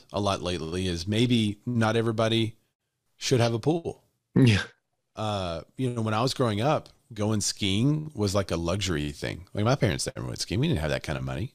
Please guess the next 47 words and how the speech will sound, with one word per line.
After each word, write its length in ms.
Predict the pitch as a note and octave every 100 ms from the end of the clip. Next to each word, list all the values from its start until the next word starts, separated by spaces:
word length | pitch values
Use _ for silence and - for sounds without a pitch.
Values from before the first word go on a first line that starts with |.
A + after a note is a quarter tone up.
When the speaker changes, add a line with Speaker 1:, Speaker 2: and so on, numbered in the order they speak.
| -
Speaker 1:
Now, 140 | G#2+
we 120 | A#2
were 100 | B2+
middle 420 | G#2 G#2+ A2 A2 G2+
class 500 | - F#2 F2+ E2 -
people, 560 | - D3 - - - _ _ _ _ _ _ _ _ -
but 60 |
we 100 | F#2+
didn't 160 | B2 G#2
have 180 | B1+ B1+
that 220 | F#2 C#3
kind 200 | G2 D2+
of 60 |
money. 380 | C2+ C2 C2 A#2 - _ -
People 180 | G2+
that 60 | F2+
Speaker 2:
Mm-hmm. 40 | F2
Speaker 1:
had 120 | E2+
that 240 | - D3
kind 120 | D3+ G#2
of 60 |
money 160 | F2+ G2+
were 100 | A2+
wealthy. 440 | C#3 F#3+ - - _ _ _ -
Speaker 2:
Mm-hmm. 300 | F2+ F2 F2 F2+ - G#2
Speaker 1:
Well, 400 | G#2 A2 A2 - -
the 140 | A#2+
price 320 | - B2+ D#3
of 80 | A2+
skiing 440 | - - C3+ E3+ G#2
hasn't 260 | E2+ C2+
changed 380 | - F2+ G#2 G2
in 160 | F#2+ F2+
<laughs> 0 |
years 460 | F2 - B2 A2+
and 120 | A2+
years. 420 | A#2+ F3+ D2 - F2+
And 160 | E2+
Speaker 2:
Mm-hmm. 280 | G2 D#2+ F2+ F2 - -
Speaker 1:
I, 180 | - F2+ -
you 100 | A#2
know, 120 | G2+
now 180 | G#2 B2
I 140 | C3+ F3+
go 160 | G2+
skiing, 560 | D#2 - F2 E2+ C2+ A1
right? 260 | C2 A#2